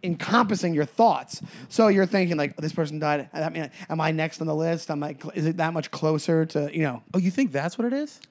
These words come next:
Speaker 1: It's part of it, or it might be generational.
Speaker 2: I think my grandma
Speaker 1: 'Cause your
Speaker 2: was
Speaker 1: grandma's
Speaker 2: just
Speaker 1: probably my mom's generation. How old's your grandma?
Speaker 2: Uh,
Speaker 1: Well, well, she's
Speaker 2: she, God rest her soul. She was, uh, she would be about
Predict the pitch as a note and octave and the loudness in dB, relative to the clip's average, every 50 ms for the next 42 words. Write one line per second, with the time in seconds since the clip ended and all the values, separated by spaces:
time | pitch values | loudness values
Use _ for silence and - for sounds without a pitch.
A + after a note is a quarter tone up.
0 | - - _ - E3+ - - - - F#3 A3+ B3+ A#3 G3 G3 - - - - - | -20 -18 _ -6 -6 -6 -2 4 6 8 8 8 8 6 4 2 0 -16 -20 -12
1 | - - E4 F4 F4 D#4 A#3 A3+ A3+ A3 G#3 F#3+ F3+ F#3 D#3+ D3 D3+ E3+ F#3+ - | -2 4 6 8 8 8 6 6 4 6 4 4 4 2 4 4 4 4 4 4
2 | - C#3 B2 A#2 A#2+ - _ _ _ _ _ - - F3+ G#3 - D#4+ D4+ C4 F#3+ | 0 -4 -6 -8 -12 -16 _ _ _ _ _ 2 2 2 2 2 2 2 2 2
3 | D#3+ C3 C#3+ D3+ G#3 G3 A3+ B3+ G3+ G3+ A3 A3 G#3+ G3+ F#3 - F#3+ F#3 F3 E3 | 2 0 0 2 4 6 6 6 6 6 6 6 6 6 4 4 4 2 2 2
4 | E3+ D#3+ D3+ D3 D3+ D3+ D3 D3 D3 D3+ C#3 D3+ C#3 C3+ C3+ C#3+ D3+ E3 D#3+ - | 2 2 2 2 4 2 2 2 2 0 0 -2 -2 0 0 0 0 0 -2 -4
5 | C3 - - - D#3+ E3+ F3+ F3+ E3 D3+ C3+ D#3+ F#3 G3 - B2+ G#2+ - - _ | -10 -10 -8 -2 0 2 2 2 2 0 0 0 -2 -2 -4 -8 -12 -14 -18 _
6 | _ _ _ _ _ _ - A2 - C3 - _ _ - - - - B2+ B2+ B2 | _ _ _ _ _ _ -14 -14 -14 -14 -18 _ _ -12 -10 -6 -4 -2 -2 -2
7 | A#2+ A#2 D#3 D3+ C#3+ B2+ - D3 D3 C3+ B2 - - - - _ _ _ _ - | -4 -2 -2 -4 -4 -4 -6 -8 -8 -8 -8 -10 -14 -18 -20 _ _ _ _ -20
8 | - - - _ _ - - B2+ B2 A#2 A2+ - A2+ - - C#3+ C3+ B2+ - - | -18 -18 -18 _ _ -8 -8 -8 -8 -8 -12 -16 -18 -12 -10 -10 -10 -10 -10 -12
9 | - - B2 A#2+ A#2 A#2+ A#2+ A#2+ A#2 - - - A#2+ A#2+ A#2+ A#2 A2+ - - C3 | -12 -10 -8 -6 -4 -4 -2 -2 -2 -4 -6 -10 -6 -6 -6 -6 -6 -8 -8 -6
10 | B2 A#2+ A2+ A2 C3 B2 A#2+ A2 A2+ A2+ A2+ | -6 -6 -6 -6 -6 -6 -6 -6 -6 -6 -8